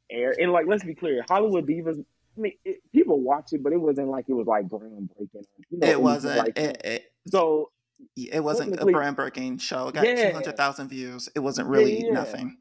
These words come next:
Speaker 2: but it was really
Speaker 1: So
Speaker 2: phenomenal.
Speaker 1: It was good. I enjoyed it myself, too. But, um, but I
Speaker 2: Lisa
Speaker 1: guess I feel
Speaker 2: Wu
Speaker 1: like with Lisa
Speaker 2: did a good
Speaker 1: Wu,
Speaker 2: job.
Speaker 1: yeah,
Speaker 2: Mm-hmm.
Speaker 1: yeah. And she's so fucking gorgeous. Like, it's insane.
Speaker 2: Pretty.
Speaker 1: But, like, I feel
Speaker 2: She's
Speaker 1: like
Speaker 2: a
Speaker 1: with
Speaker 2: sloppy
Speaker 1: Lisa
Speaker 2: now.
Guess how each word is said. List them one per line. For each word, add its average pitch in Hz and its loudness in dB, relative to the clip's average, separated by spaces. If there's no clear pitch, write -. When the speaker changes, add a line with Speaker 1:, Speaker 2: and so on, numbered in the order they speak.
Speaker 2:
but 147 0
it 143 0
was 143 0
really 180 4
Speaker 1:
So 196 0
Speaker 2:
phenomenal. 131 -2
Speaker 1:
It 214 4
was 202 2
good. 120 -4
I 170 4
enjoyed 127 -4
it 117 -8
myself, 120 -10
too. 131 -14
But, 156 2
um, 131 -4
but 151 0
I 170 2
Speaker 2:
Lisa 202 2
Speaker 1:
guess 196 -2
I 180 4
feel 156 4
Speaker 2:
Wu 151 6
Speaker 1:
like 175 4
with 156 -4
Lisa 165 -6
Speaker 2:
did 147 2
a - 0
good 156 2
Speaker 1:
Wu, 180 -2
Speaker 2:
job. - -6
Speaker 1:
yeah, - -20
Speaker 2:
Mm-hmm. 294 6
Speaker 1:
yeah. 185 2
And 151 -8
she's - -10
so 147 2
fucking 110 -14
gorgeous. 98 -2
Like, 101 -2
it's - 0
insane. 104 -14
Speaker 2:
Pretty. 160 -4
Speaker 1:
But, 156 2
like, 147 0
I 156 0
feel 175 -6
Speaker 2:
She's 151 -2
Speaker 1:
like 151 2
Speaker 2:
a 151 -2
Speaker 1:
with 143 -2
Speaker 2:
sloppy 147 0
Speaker 1:
Lisa 147 0
Speaker 2:
now. 117 -6